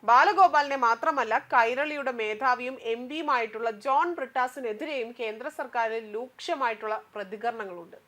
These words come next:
ജോൺ ബ്രിട്ടാസ് അസ്ഥാനത്ത് കയറി നടത്തുന്ന പ്രസ്താവനകളും വിമർശനങ്ങളും കേന്ദ്രമന്ത്രി തലത്തിൽ ഉദ്യോഗസ്ഥർക്ക് റിപ്പോർട്ട് ചെയ്തിട്ടുള്ളതാണ്. കേന്ദ്രത്തിൽ ജോൺ ബ്രിട്ടാസും ബാലഗോപാലിനും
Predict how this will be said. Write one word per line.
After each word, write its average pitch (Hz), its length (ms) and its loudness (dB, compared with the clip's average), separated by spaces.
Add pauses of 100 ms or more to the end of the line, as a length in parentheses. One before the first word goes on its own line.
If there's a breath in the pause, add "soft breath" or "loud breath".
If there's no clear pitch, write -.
ജോൺ 294 300 10
ബ്രിട്ടാസ് 370 500 6
അസ്ഥാനത്ത് 370 680 6
കയറി 302 220 2
നടത്തുന്ന 269 460 0
പ്രസ്താവനകളും 277 920 0
വിമർശനങ്ങളും 254 800 -2
കേന്ദ്രമന്ത്രി 262 600 -4
തലത്തിൽ 240 460 -4
ഉദ്യോഗസ്ഥർക്ക് 240 680 -4
റിപ്പോർട്ട് 254 340 -4
ചെയ്തിട്ടുള്ളതാണ്. 180 680 -8 (580 soft breath)
കേന്ദ്രത്തിൽ 254 440 0
ജോൺ 262 360 2
ബ്രിട്ടാസും 285 520 0
ബാലഗോപാലിനും 226 960 4